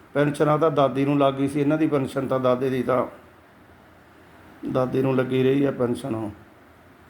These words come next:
ਤੇ ਇਸ ਤਰ੍ਹਾਂ ਸਾਧ ਸੰਗਤ ਉਦੋਂ ਸਮਾਂ ਇਹੋ ਜਿਹਾ ਹੀ ਸੀਗਾ।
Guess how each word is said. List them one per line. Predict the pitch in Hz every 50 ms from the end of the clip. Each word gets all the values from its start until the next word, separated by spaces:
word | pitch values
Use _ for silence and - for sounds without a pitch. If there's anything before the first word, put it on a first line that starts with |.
| - - - - - - - - - - - - - -
ਤੇ | - 117 139 135 131 127 123 120 120 120 117
ਇਸ | 113 - - - - - - - - - - - - - - - - - - - - - - - - - - - - - - - - - - - - - - - - - - - - - - - - - - - - - - - - - - - - - - - - - - - - - - - - - - - - - - - - - - - - - - - - - - 131 139 135 131 - -
ਤਰ੍ਹਾਂ | 123 135 135 135 131
ਸਾਧ | 131 135 131 131
ਸੰਗਤ | 135 135 135 139
ਉਦੋਂ | 143 131 131 131
ਸਮਾਂ | 123 - - 127 123 131 131 127
ਇਹੋ | 117 120 127
ਜਿਹਾ | 123 127
ਹੀ | 123
ਸੀਗਾ। | 113 101 117 127 143 139 135 113